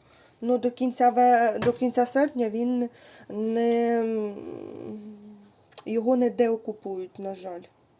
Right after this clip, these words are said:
М-м. На жаль, ні. Знову на дітей. Щось тиснуть. Тиснуть дуже на,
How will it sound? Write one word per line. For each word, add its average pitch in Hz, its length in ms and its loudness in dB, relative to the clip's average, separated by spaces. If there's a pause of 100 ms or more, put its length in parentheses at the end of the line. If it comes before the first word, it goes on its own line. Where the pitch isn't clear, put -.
(840)
М-м. 202 400 -12 (1400)
На 220 180 -2
жаль, 254 220 0
ні. 202 360 -6 (3500)
Знову 196 640 -10 (160)
на 202 160 -12
дітей. 190 520 -10 (1300)
Щось 262 360 -4
тиснуть. 262 680 -6 (880)
Тиснуть 247 500 -4
дуже 208 320 -8
на, 208 420 0